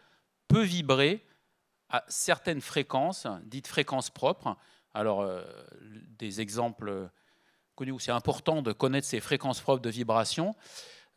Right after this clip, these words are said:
euh, c'est que si vous faites vibrer ces objets matériels comme un pont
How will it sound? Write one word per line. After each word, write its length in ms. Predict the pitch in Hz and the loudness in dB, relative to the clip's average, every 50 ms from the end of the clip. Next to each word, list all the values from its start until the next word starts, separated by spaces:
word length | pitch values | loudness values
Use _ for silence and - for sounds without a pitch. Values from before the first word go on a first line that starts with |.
| - | -8
euh, 920 | - 113 110 110 107 107 104 104 104 104 104 104 104 104 110 107 - - - - 50 50 - - - - - - - - - - - - | -6 -4 -2 0 0 0 0 -2 -2 -2 -4 -4 -6 -6 -8 -8 -8 -10 -12 -12 -14 -16 -16 -18 -18 -18 -18 -18 -18 -18 -20 -20 -20 -14
c'est 240 | - - - - 123 | -10 -8 -6 -6 -6
que 120 | - 127 | -8 -6
si 240 | 117 - - 185 175 | -6 -6 -4 -4 -6
vous 320 | 151 156 143 135 - - - | -6 -6 -6 -8 -10 -12 -14
faites 280 | - - - 135 127 110 | -16 -8 -8 -8 -8 -8
vibrer 640 | 107 113 143 185 175 147 151 156 160 147 - - - _ _ _ _ _ _ _ _ _ _ _ _ _ _ _ _ | -8 -2 0 2 4 6 6 6 4 2 0 -4 -12 _ _ _ _ _ _ _ _ _ _ _ _ _ _ _ _
ces 340 | _ - - - 120 107 110 | _ -18 -10 -8 -6 -4 -4
objets 260 | 123 117 110 123 127 | -4 -4 0 0 0
matériels 320 | 117 117 110 - 120 117 113 | 0 0 0 0 -2 -2 0
comme 160 | - 113 110 | -2 -4 -4
un 100 | 104 107 | -4 -8
pont 260 | - _ 156 147 135 | -10 _ -10 -10 -10